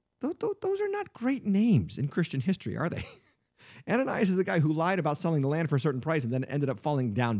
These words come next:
dead and then taking his wife with him, uh, at the Holy Spirit. The Holy Spirit literally killed him, okay? And then Judas, hello? <laughs>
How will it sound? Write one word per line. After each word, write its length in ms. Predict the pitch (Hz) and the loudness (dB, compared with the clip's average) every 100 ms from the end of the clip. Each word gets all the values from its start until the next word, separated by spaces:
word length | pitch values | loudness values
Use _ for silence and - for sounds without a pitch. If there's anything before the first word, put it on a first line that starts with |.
| 90 | 2
dead 300 | 143 107 107 | 4 4 2
and 160 | 123 123 | 0 2
then 160 | 127 | 2
taking 320 | 107 165 147 | 0 -2 -2
his 140 | 117 107 | -2 0
wife 200 | 139 117 | 0 -2
with 200 | 123 160 | 0 -2
him, 120 | 127 _ _ _ _ _ _ _ _ - | -4 _ _ _ _ _ _ _ _ 0
uh, 200 | 120 110 | 2 2
at 120 | 123 | 0
the 80 | - | 2
Holy 180 | 127 117 | 2 2
Spirit. 160 | - 180 | 2 4
The 60 | |
Holy 140 | 175 196 | 8 8
Spirit 220 | 220 180 | 8 4
literally 200 | 175 151 | 4 0
killed 360 | - - 220 - | 2 6 6 6
him, 60 | - _ | -10 _
okay? 240 | 120 139 196 _ _ _ _ _ - | 0 0 0 _ _ _ _ _ 0
And 100 | 175 | 6
then 140 | 196 160 | 8 10
Judas, 560 | 180 359 - - - - _ _ _ _ _ | 10 10 8 2 -12 -20 _ _ _ _ _
hello? 720 | - 135 156 277 214 269 220 - _ _ | 0 2 6 8 10 10 8 4 _ _
<laughs> 540 | - - - 165 - | -6 -6 0 0 0